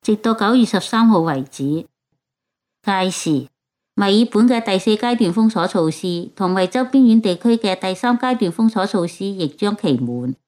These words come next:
不過，大多數中立議員都贊成將維州如今嘅緊急狀態再延長三個月或六個月。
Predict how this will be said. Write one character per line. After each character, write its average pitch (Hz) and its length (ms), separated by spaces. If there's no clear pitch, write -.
不 240 220
過， 156 400
大 214 120
多 269 200
數 233 160
中 262 200
立 233 40
議 196 320
員 147 120
都 202 160
贊 170 320
成 127 300
將 262 180
維 190 140
州 240 220
如 233 60
今 220 300
嘅 208 140
緊 175 180
急 220 100
狀 175 280
態 165 180
再 180 180
延 160 200
長 147 160
三 214 240
個 175 160
月 160 140
或 147 180
六 143 100
個 147 280
月。 139 260